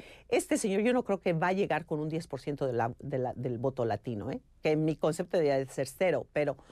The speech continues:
yo no creo que llegue ni a diez por ciento, porque fue y nos insultó en la casa, se le dio una oportunidad de ir a engraciarse,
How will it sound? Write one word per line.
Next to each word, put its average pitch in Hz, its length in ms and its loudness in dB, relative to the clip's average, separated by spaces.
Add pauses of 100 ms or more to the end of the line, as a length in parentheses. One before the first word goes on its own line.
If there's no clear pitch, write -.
(280)
yo 160 240 0
no 185 120 2
creo 170 140 -2
que 165 120 0
llegue 147 180 -2
ni 135 100 0
a 131 60 4
diez 135 160 0
por - 160 -6
ciento, 120 320 -4
porque - 260 -4
fue 196 360 2
y 190 80 -2
nos 160 200 -2
insultó 156 600 -2 (220)
en 165 120 2
la 151 80 2
casa, 165 260 -4
se 165 140 -4
le 156 100 2
dio 170 120 -2
una 208 140 2
oportunidad 156 640 0
de 156 100 0
ir 160 120 2
a 165 60 2
engraciarse, 143 920 0